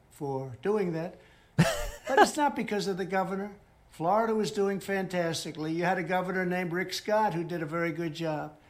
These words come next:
Speaker 1: Even Charlie Crist, a Democrat, did a good job, and he had very good numbers. Sunshine and ocean are very alluring. It's not too hard to work
Speaker 2: It's like a travel video promo.
Speaker 1: those factors.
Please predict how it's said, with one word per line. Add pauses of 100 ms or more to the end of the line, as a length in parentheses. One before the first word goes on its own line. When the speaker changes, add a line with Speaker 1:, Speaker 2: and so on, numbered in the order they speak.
(400)
Speaker 1:
Even
Charlie
Crist,
a
Democrat,
did
a
good
job,
and
he
had
very
good
numbers. (540)
Sunshine
and
ocean
are
very
alluring. (600)
It's
not
too
hard
to
work (640)
Speaker 2:
It's
like
a
travel
video
promo.
Speaker 1:
those
factors.